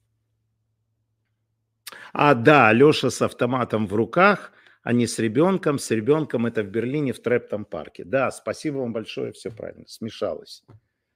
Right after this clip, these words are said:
Всё смешалось в доме Облонских и в голове Гонопольских. И вы знаете, это, я не буду называть, э, фирму, потому что вы смотрите в разных местах, и чтобы это не было воспринято как реклама.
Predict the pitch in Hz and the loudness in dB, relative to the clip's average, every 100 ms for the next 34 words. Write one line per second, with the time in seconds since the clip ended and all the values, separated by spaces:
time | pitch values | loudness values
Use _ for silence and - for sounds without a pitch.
0 | _ - 160 - 139 127 135 131 113 104 | _ 0 2 2 -2 0 2 4 2 0
1 | 113 113 104 104 123 165 165 147 - 107 | -2 0 0 0 0 0 -2 -8 -6 -6
2 | 101 101 101 113 104 101 87 - - - | -2 -2 0 -2 -4 -8 -12 -16 -18 -20
3 | _ _ _ _ _ _ _ _ _ 127 | _ _ _ _ _ _ _ _ _ 0
4 | 135 123 160 220 240 - 101 85 _ _ | 2 2 2 4 2 0 -2 -2 _ _
5 | _ _ _ _ _ _ _ _ _ _ | _ _ _ _ _ _ _ _ _ _
6 | _ _ _ 202 226 - 139 117 117 165 | _ _ _ 8 8 6 4 4 2 0
7 | 160 147 117 123 110 120 120 - - 127 | 0 0 0 -2 -2 -2 -2 -4 -8 -8
8 | 123 - - 214 160 117 104 - 110 120 | -8 -8 -6 -6 -2 -2 -4 -6 -8 -4
9 | 120 113 - 113 101 117 - 113 101 95 | -4 -4 -4 -4 -4 -4 -6 -6 -6 -8
10 | 104 104 107 85 101 - 117 - 185 185 | -8 -2 -2 -2 -8 -8 -8 -2 0 0
11 | - - _ _ _ - 110 - 123 127 | -4 -18 _ _ _ -8 -6 -2 0 0
12 | 127 120 107 107 107 107 - 110 98 101 | 0 0 0 0 0 -2 -4 -2 -4 -6
13 | - 110 110 110 95 80 - | -8 -6 -6 -8 -8 -10 -16